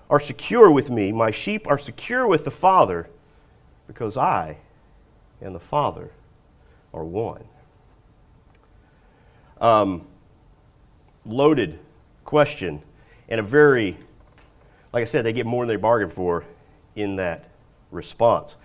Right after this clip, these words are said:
Also, did you hear what those of you who, who are, you know, who've studied any amount of Scripture know the Shema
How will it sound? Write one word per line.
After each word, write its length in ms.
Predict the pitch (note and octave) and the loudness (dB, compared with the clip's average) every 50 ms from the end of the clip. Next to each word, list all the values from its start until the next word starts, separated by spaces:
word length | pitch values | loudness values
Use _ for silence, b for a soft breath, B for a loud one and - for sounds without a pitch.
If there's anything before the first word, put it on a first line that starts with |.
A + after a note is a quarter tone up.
| b b b b b b | b b b b b b
Also, 460 | - A3 D#4+ D#4+ - - D#3+ C3+ - | -2 -2 -2 -2 2 4 4 4 4
did 180 | B2 A#2 G#2+ B2 | 2 -2 -6 -8
you 80 | A#2 | -8
hear 220 | G2+ F3+ F#3 F3 - | -4 -2 -4 -4 -4
what 360 | - C#3 G#3+ A#3 - - - b b b b b b _ _ _ _ - - | -2 -2 -2 -2 -2 -8 -18 b b b b b b _ _ _ _ -10 -2
those 220 | G3 G#3 B3 A#3 | -2 0 0 -2
of 80 | F#3+ F#3 | -4 -4
you 140 | F3+ E3 | -4 0
who, 320 | C#3+ D3+ C#3+ C3 B2 A#2 - - | 2 2 2 2 0 -4 -8 -10
who 220 | A2 A#2+ A#2+ G#2+ F2 | -10 -6 -6 -4 -4
are, 200 | G2 G#2 G2 - - - - - | -2 -2 -2 -4 -6 -14 -20 -12
you 100 | G#2+ G#2+ | -8 -4
know, 80 | G2+ F#2 | -4 -2
who've 180 | G#2+ G#2 F2+ | -2 -4 -8
studied 380 | - - - B2+ B2 A2+ G#2 F#2+ | -8 -2 0 0 2 2 0 -2
any 220 | G2+ B2 C#3+ C#3+ A#2 | -2 -2 0 0 0
amount 220 | F#2+ F#2 F2 E2+ | 0 -2 -4 -4
of 80 | F2 - | -6 -8
Scripture 560 | - - E3 F3 - - - G2 F#2+ F2+ - b b b b b b b | -6 -6 -6 -6 -6 -6 -6 -6 -6 -6 -6 b b b b b b b
know 240 | - A2+ A2 A2 G#2+ | -4 0 0 0 0
the 80 | G#2 G#2+ | 0 -4
Shema 540 | - - - B2 C3 F3 F3 A#2 E2 G2 | -8 -10 -8 -4 -2 2 2 2 0 -2